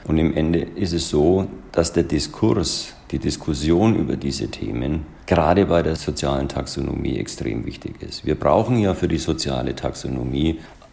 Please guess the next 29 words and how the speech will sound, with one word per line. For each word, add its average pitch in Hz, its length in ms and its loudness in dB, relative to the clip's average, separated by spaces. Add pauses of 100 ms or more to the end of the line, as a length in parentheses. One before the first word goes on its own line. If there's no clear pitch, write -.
einen 82 560 6
gesellschaftlichen 76 1000 2
Konsens 69 960 0 (260)
über 78 180 -2
das, 73 300 2
was 69 160 0
investierbar 69 720 0
ist - 180 -4
und 64 140 -4
das, - 160 -8
was - 160 -8
nicht 62 220 -4
investierbar - 680 -6
ist. - 240 -12
Und 73 220 -4
den 78 140 2
Konsens 87 540 2
stellen 80 320 0
wir 76 100 0
ja 73 120 0
nur 73 260 2
her, 78 260 0
indem 73 340 0
wir 71 160 -2
all 69 100 -4
die 71 140 -2
unterschiedlichen 65 760 -6
Meinungen 64 520 -4
berücksichtigen. - 800 -6